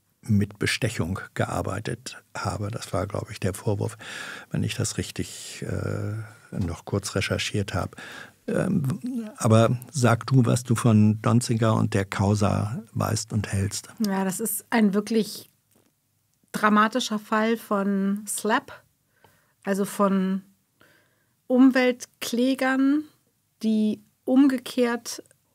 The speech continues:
Speaker 2: von der Industrie wieder verklagt werden.
Speaker 1: Hm.
Speaker 2: Es gibt dazu ein Buch,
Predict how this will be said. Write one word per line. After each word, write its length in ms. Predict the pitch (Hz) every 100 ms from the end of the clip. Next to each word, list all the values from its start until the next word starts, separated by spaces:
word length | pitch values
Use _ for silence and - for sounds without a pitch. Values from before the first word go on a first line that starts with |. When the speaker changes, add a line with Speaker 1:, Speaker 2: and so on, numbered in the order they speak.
| _
Speaker 2:
von 300 | - - 226
der 140 | 220 214
Industrie 720 | 208 202 - - 247 247 220 - -
wieder 400 | 220 226 247 190
verklagt 640 | - 185 - 190 185 -
werden. 400 | 190 190 214 277 - _ _
Speaker 1:
Hm. 320 | - 95 101 127 - _ _ _
Speaker 2:
Es 140 | - -
gibt 160 | 233
dazu 320 | 233 - 233 226
ein 180 | 208
Buch, 380 | 202 240 349 -